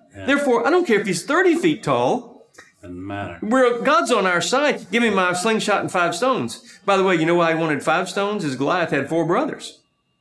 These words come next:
Speaker 2: He figured he needed one stone for each giant, 'cause when he killed Goliath, the four brothers were gonna come after him. He was
Speaker 1: Yeah.
Speaker 2: so confident in God's
Speaker 1: Yeah.
Speaker 2: ability to overcome this. That's how we should be in our prayer life and in our declaring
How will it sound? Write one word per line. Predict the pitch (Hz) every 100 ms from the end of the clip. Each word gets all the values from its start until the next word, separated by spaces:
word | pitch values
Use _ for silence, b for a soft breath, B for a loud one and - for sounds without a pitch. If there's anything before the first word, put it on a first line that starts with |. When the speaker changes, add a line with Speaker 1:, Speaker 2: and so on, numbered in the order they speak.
| _ _ _
Speaker 2:
He | 202
figured | 220 202 170
he | 180
needed | 185 156
one | 175 175
stone | - 185 170
for | 175
each | 170
giant, | 139 269 196
'cause | 147 135
when | 147
he |
killed | - 165 143
Goliath, | 165 254 214
the | 151
four | 180 185
brothers | 196 330 214
were | 135
gonna | 117
come | 123 113
after | 104 107 107
him. | - B B
He | 226
was | 185
Speaker 1:
Yeah. | -
Speaker 2:
so | 262 -
confident | 233 277 285 131 131 151
in | 156 151
God's | 156 190 226 165
Speaker 1:
Yeah. |
Speaker 2:
ability | 151 143 151 165
to | -
overcome | 139 143 220 247 170
this. | 113
That's | - 196 190
how | 170
we | 175
should | 170 143
be | 190 185
in | 131
our | 117
prayer | - 208 208
life | 220 226 226 - -
and | 160
in | 139
our | 135 107
declaring | 139 139 - 214 226 147 123